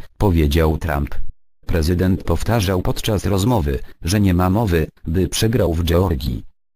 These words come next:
Wygrana Bidena w zapewniającej szesnaście głosów elektorskich Georgii została po ponownym przeliczaniu głosów certyfikowana przez stanowe władze.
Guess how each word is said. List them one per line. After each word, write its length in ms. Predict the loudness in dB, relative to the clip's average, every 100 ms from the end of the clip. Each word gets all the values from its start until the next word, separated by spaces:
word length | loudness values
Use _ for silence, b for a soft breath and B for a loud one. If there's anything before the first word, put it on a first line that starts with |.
| _ _ _ _ _ _ -2
Wygrana 480 | 0 2 0 2 2
Bidena 460 | 2 2 2 2
w 80 | 0
zapewniającej 880 | 0 0 0 2 2 0 0 -2 0
szesnaście 560 | 2 2 0 -2 -2
głosów 460 | 0 0 0 0 0
elektorskich 760 | 0 -2 -2 -2 -2 -4 -4 -2
Georgii 520 | -2 0 -2 0 0
została 500 | 0 -2 -2 0 -2
po 140 | -2
ponownym 540 | -2 0 0 0 0 0
przeliczaniu 600 | 0 0 2 0 0 0
głosów 540 | 0 0 0 -2 -4 -6
certyfikowana 960 | -2 -2 0 -2 -2 -2 0 0 0 0
przez 320 | -2 -2 -4
stanowe 540 | -4 -2 0 2 0
władze. 460 | 0 0 0 -2